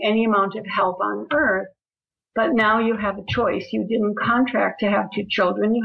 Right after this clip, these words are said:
have two children. You can stay up here. The re-, you know, you do not have to go back to earth. However,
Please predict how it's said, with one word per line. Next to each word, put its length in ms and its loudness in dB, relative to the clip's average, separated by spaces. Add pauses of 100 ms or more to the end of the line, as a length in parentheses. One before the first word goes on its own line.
have 240 2
two 160 -4
children. 520 -6 (380)
You 160 2
can 200 2
stay 320 2
up 200 -2
here. 240 0
The 80 0
re-, 240 -2
you 140 2
know, 180 2
you 180 0
do 160 0
not 280 2
have 180 -2
to 80 -6
go 180 0
back 360 0
to 80 -6
earth. 320 0 (320)
However, 560 0